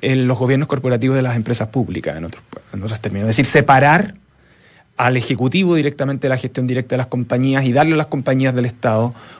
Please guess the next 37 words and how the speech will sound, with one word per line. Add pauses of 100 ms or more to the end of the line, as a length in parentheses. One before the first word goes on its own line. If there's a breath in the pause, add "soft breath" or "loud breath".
(120)
una
separación
institucional
con
directorios
responsables,
con
re-,
con
ejecutivos
distintos,
etcétera. (520 loud breath)
Y
eso
llevó (220)
a
reformas
legales,
una
de
ellas, (580)
el
caso
Codelco,
pero
hay
otras, (800 loud breath)
en
que
se
comenzaron
a
asimilar
sus
sistemas
de
funcionamiento